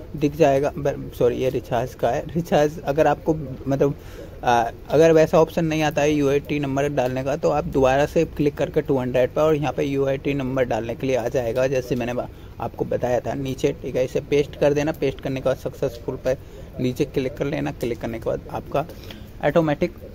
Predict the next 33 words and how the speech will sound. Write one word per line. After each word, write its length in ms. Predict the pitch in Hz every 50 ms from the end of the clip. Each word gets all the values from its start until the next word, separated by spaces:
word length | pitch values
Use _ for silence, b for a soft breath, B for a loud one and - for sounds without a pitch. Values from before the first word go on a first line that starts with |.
| - - - - -
वो 180 | 131 139 147 147 -
हो 140 | 139 117 117
जाएगा, 360 | 113 127 107 98 101 101 101
ठीक 240 | 98 - 147 139 -
है। 80 | 113 - B B B B B B -
इस 160 | 143 - -
तरह 160 | 143 127 135
से 120 | 127 -
आपका 240 | 135 123 - - 139
recharge 380 | 131 131 127 - 139 131 135 135
जो 200 | 135 139 135 135
है 220 | 143 160 180 190
पन-, 460 | - - - - 139 131 139 143 -
मतलब 320 | 139 139 143 143 156 160 165
तुरंत 340 | 165 - 165 165 175 165 170
हो 140 | 202 165
जाता 260 | 156 156 151 151 151 160
है। 80 | 143
वैसे 240 | 131 127 127 - -
तो 140 | - 170 160
मैंने 260 | 147 143 135 135 135 127 -
आपको 260 | - 139 - - 143 131
दिखाई 340 | 123 127 - - 135 127
दिया, 260 | 127 123 123 123 135 - B B B B B -
इसका 200 | - - - 139
बहुत 260 | 127 127 127 127 -
ही 80 | 147 143
tracking 460 | 139 127 - 117 113 - - 139 135
बहुत 200 | 123 123 131 -
ही 60 | 143
fast 400 | 135 - - 117 120 123 127 -
है। 140 | 131 131 139
और 220 | 131 127 123 113